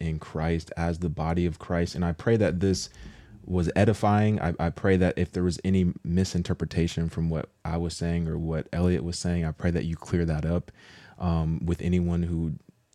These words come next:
you know, needs it. Um, you know who those people are. And I, I pray that you just know our heart and that you,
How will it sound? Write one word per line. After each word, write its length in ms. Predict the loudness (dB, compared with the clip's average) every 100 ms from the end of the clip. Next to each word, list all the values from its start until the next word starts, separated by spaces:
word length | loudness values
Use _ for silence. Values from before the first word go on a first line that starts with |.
| -6
you 100 | -2
know, 300 | -2 -4 -8 -8
needs 460 | -2 4 6 6 4
it. 220 | 4 2 -20 -16 -4
Um, 380 | 0 2 2 2
you 100 | 2
know 160 | 4 2
who 120 | 2
those 120 | 0
people 320 | 0 -2 0
are. 320 | 2 2 2 0
And 120 | -2
I, 220 | 0 0
I 20 |
pray 200 | 2 2
that 140 | 2 2
you 180 | 0
just 320 | 2 0 -2 -2
know 320 | 0 0 0
our 140 | 0
heart 380 | -2 0 0 0
and 160 | -2 0
that 160 | -2 -2
you, 360 | 0 0 -2